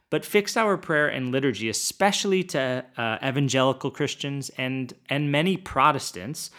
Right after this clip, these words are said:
uh, fixed hour prayer and liturgy are a bit foreign. And for some of these traditions, such prayer and practice is actually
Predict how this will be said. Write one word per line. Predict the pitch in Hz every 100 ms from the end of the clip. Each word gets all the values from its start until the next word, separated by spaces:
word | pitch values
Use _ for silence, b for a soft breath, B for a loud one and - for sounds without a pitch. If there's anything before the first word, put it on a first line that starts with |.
| B B B -
uh, | 117 117
fixed | - 170 -
hour | 180 180
prayer | 180 131 135
and | 127 131
liturgy | 123 127 110 117 113 _ _ _ _ -
are | 131 175 180 190 -
a | 151
bit | 156 143
foreign. | - 147 101 85 - _ B B B
And | 139 147
for | 175
some | 160 185 262
of | 311
these | 131 -
traditions, | - 107 95 - 127 170 - - B B
such | - - 160 -
prayer | - 156 143 139 143 147 -
and | 135 123 117 104
practice | - 135 131 - 135 120
is | - 131 123
actually | 135 - 127 120 113 -